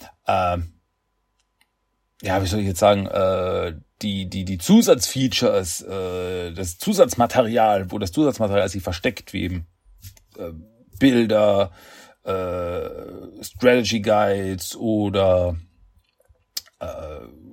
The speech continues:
Heft, also die, die, die Beipack-Hefte und so weiter. Es ist alles da eingescannt dazugegeben und jetzt wurden noch ein paar neue Konzeptbilder dazugegeben. Und ja,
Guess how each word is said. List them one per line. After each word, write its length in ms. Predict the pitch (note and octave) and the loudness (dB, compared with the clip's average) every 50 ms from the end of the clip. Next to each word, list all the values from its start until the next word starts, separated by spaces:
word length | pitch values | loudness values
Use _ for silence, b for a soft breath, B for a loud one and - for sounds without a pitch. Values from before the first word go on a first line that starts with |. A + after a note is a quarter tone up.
| - - | -18 -14
Heft, 460 | - G2+ G2+ A#2 B2 B2 - - - D3+ | -12 0 4 6 6 6 6 2 -4 -2
also 240 | - G#2 G2+ - | -2 0 0 -2
die, 240 | G#2 G2 G2 F#2+ F#2+ | -2 -2 -2 -2 -2
die, 140 | F#2 G2 F#2+ | -4 -4 -6
die 80 | G2 F#2+ | -2 2
Beipack-Hefte 760 | - B2 D3 - C3 A#2+ A#2+ - - B2 A#2+ - - A#2+ | 6 6 6 8 6 4 4 4 4 4 4 4 2 -2
und 140 | A2+ A2 G#2 | -2 -2 -4
so 100 | - G#2 | -4 -2
weiter. 320 | G2 G2 G2+ G2 G2+ G2 F#2+ | -2 0 2 2 2 2 0
Es 140 | F#2 E2+ | 0 -4
ist 140 | G#2+ G#2 G2+ | -8 -8 -6
alles 280 | - C3 B2+ B2 A#2+ - | -4 -2 -2 -2 0 0
da 220 | A2+ G2+ F#2+ F2 B B B B B B B | 0 0 0 -2 B B B B B B B
eingescannt 540 | B C3 D3+ D#3 C#3+ B2 - - B2+ C3 B2 | B 0 2 4 2 2 0 0 0 2 2
dazugegeben 640 | A#2+ G#2+ - C3+ D3+ D3+ D3+ C#3 C#3+ D3 D3+ C#3+ - | 0 -2 -2 -4 -4 -2 -2 0 2 2 2 0 -2
und 140 | G2+ A#2 C3 | -2 -2 -2
jetzt 340 | B2 - - - - - _ _ - - _ | -2 -2 -6 -14 -16 -18 _ _ -20 -20 _
wurden 300 | - - B2+ C#3 C#3+ C#3 | -6 0 4 4 6 6
noch 160 | B2+ B2+ A#2 A#2 | 6 4 4 2
ein 80 | A#2 | 4
paar 160 | A#2+ A2+ A#2+ | 4 4 4
neue 180 | A#2+ A#2 A#2 A2+ | 4 2 2 0
Konzeptbilder 640 | G#2+ - G2+ F#2+ - - - - - C3 A#2+ A2+ G#2 | 0 -2 0 4 4 2 2 4 2 2 2 2 2
dazugegeben. 720 | G2 F#2+ F2+ - G#2+ G2+ G2 F#2+ F#2+ F#2 A#2 A2+ C#3+ D3+ - B B B B B B B B B B B B B B B B B B B B _ _ _ | -2 -4 -6 -6 -4 -4 -4 -4 -4 -4 -4 -4 -6 -6 -10 B B B B B B B B B B B B B B B B B B B B _ _ _
Und 560 | - C3+ C#3 C#3 C#3 C3+ C3+ C3+ C3 B2 A2 | 4 6 6 8 8 8 8 8 8 6 8
ja, 180 | C#3+ D#3+ D#3 | 6 6 6